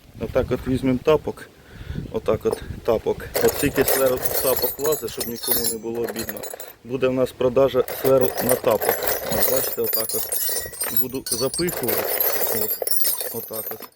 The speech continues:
От скільки оце влізло, як індуси. Отак от. О,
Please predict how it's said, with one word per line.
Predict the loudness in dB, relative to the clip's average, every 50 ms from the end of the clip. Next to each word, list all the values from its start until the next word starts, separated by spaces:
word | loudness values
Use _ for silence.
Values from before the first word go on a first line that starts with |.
| -20 -20 _ -16 -14 -10
От | -10 -10 -10
скільки | -10 -14 -14 -12 -10 -10
оце | -10 -8 -6 -4 -4
влізло, | -2 2 2 2 2 2 2 0 0 -2 -8 -8 -4 -2 0 6
як | 6 6 6 6
індуси. | 4 2 2 2 0 -2 -2 -2 -2 0 0 0 0 -2 -2 0 0 0 0 0 -2 -4 -6 -8 -10 -10 -6 -2
Отак | -2 0 0 -2 -4 -6 -8
от. | -12 -14 -14 -14 -14 -12 -12 -12 -12 -16 -16 -16 -14 -12 -12 -12 -14 -14 -8 -4
О, | -2 -2 0